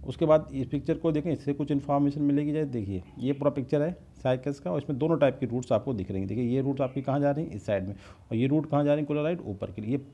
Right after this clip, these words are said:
नेगेटिवली, ये आपके नेगेटिवली जियोट्रॉपिक्स हैं, क्योंकि जियोट्रॉपिक मतलब ग्रेविटी के अपोजिट, और ये आपकी पॉजिटिव जियोग्राफिक, ठीक है।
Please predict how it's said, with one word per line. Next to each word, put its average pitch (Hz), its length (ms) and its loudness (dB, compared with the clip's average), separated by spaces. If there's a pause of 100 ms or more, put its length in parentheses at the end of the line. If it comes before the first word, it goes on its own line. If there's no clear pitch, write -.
(120)
नेगेटिवली, 123 600 0 (640)
ये 139 100 6
आपके 147 200 6
नेगेटिवली 139 440 2
जियोट्रॉपिक्स 151 600 2
हैं, 156 80 -2
क्योंकि 143 200 -2
जियोट्रॉपिक 135 500 2
मतलब 143 180 2
ग्रेविटी 123 340 0
के 147 60 2
अपोजिट, 147 360 2
और 127 160 2
ये 135 100 2
आपकी 139 180 0
पॉजिटिव 107 460 0
जियोग्राफिक, 104 560 -4 (180)
ठीक 190 140 2
है। 208 120 -2